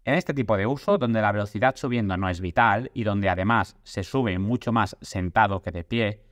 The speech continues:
las ventajas de una horquilla en modo firm son mínimas, así que consideraron que simplemente no valía la pena. Eso también quiere decir que puedes usar el sistema Fox Life Valve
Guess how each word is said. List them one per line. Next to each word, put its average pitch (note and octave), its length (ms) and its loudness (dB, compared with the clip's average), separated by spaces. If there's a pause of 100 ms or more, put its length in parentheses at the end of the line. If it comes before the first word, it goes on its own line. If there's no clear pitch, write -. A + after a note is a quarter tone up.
(280)
las A2+ 160 0
ventajas B2+ 380 0
de D#3+ 60 0
una D3 100 2
horquilla A2+ 340 0
en F#2 80 0
modo A2 260 0
firm C#3 400 -2
son B2 360 -2
mínimas, A2 640 -2 (320)
así D#3+ 240 -2
que G3+ 100 -2
consideraron C3+ 760 0
que - 100 -12
simplemente C3+ 800 -2
no D#3+ 140 0
valía G2 240 2
la F2+ 140 -2
pena. G2 340 -4 (720)
Eso E3+ 260 -2
también A#2+ 440 0
quiere C#3+ 320 -2
decir A2+ 640 -6
que A#2 120 -4
puedes E3 420 -2
usar C3+ 280 0
el C3 100 -2
sistema B2 420 2
Fox - 380 -6
Life A#2 300 0
Valve A2+ 280 2